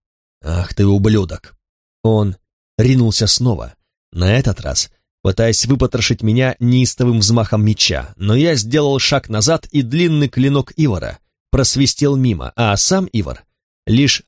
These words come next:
разочарованно крякнул. Теперь он был воплощением ярости и отчаяния.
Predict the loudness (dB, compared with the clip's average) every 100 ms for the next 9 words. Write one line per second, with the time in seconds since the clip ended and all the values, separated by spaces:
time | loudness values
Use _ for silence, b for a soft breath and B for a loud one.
0 | _ 0 0 0 0 0 0 -2 -2 -4
1 | _ _ -2 -2 -2 -8 -14 -18 _ _
2 | _ _ _ _ _ _ _ 0 2 2
3 | 2 2 0 0 -4 _ _ -4 -2 0
4 | 0 0 0 0 0 2 0 0 -2 -2
5 | -2 -4 _ 0 2 2 0 0 -2 -6
6 | -12